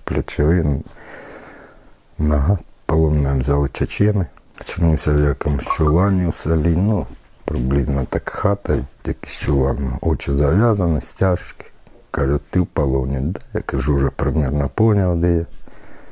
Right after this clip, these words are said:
Все позалипало, погано, крові багато потеряв, ну, і мені тоді не до крові було. Попросився в туалет, вони вивели, попіть дали.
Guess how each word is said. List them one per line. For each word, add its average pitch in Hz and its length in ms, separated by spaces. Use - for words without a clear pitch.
Все - 220
позалипало, 73 840
погано, 80 500
крові 71 340
багато 67 400
потеряв, 80 640
ну, 98 300
і 73 40
мені 71 180
тоді 71 260
не 73 160
до 67 200
крові 92 380
було. 76 260
Попросився 76 800
в 73 40
туалет, 78 580
вони 69 360
вивели, 95 520
попіть 101 440
дали. 87 380